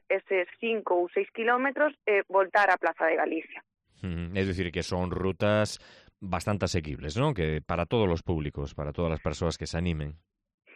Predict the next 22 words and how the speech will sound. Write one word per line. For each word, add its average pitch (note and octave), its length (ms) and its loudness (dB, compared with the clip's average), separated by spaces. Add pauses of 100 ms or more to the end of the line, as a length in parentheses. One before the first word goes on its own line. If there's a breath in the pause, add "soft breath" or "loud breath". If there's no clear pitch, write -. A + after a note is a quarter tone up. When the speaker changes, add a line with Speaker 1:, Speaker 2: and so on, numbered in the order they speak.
(260 soft breath)
Speaker 1:
Sí, A3+ 160 4
efectivamente, F3+ 800 2
son G3+ 320 4
rutas G3 320 2
con F#3+ 160 4
un F#3+ 80 -2
pouquiño F#3 400 2
desnivel, G#3+ 720 4
eh, F#3 720 6
é - 80 2
unha G3 240 2
das F#3 160 2
cousas F#3 320 2
boas F#3 240 2
que F#3 80 0
temos F3+ 240 -2
aquí F#3+ 240 -2
en F3+ 80 -2
Pontevedra, F#3+ 640 4
que, F3 400 6
que F#3+ 160 2
realmente, F3+ 800 4